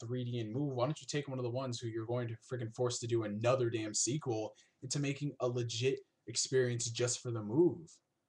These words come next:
Maybe the indie community on P C will probably enjoy having fun with this, you know, making some cool mods and then all that junk. I'm not sure, guys, but to the end of this video,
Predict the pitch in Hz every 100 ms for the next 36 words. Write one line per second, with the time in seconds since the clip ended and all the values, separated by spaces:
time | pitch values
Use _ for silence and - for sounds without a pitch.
0 | _ _ _ _ _ _ _ 120 160 240
1 | 247 175 208 208 - 131 113 107 107 104
2 | - 143 - 131 110 101 - 107 104 101
3 | 98 98 101 101 98 98 - 98 92 90
4 | 101 90 92 92 95 95 98 - 90 -
5 | 98 95 98 101 104 101 95 87 - 92
6 | 92 90 92 - 92 - - 156 190 160
7 | 117 117 104 104 104 104 117 120 156 147
8 | 151 160 156 123 117 - 101 101 98 98